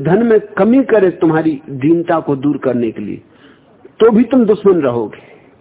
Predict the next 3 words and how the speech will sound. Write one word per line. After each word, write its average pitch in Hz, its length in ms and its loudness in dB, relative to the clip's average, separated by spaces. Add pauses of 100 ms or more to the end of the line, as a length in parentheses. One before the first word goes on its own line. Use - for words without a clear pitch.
(3500)
तो 247 100 2
भी 269 160 4
तुम्हारी 233 400 2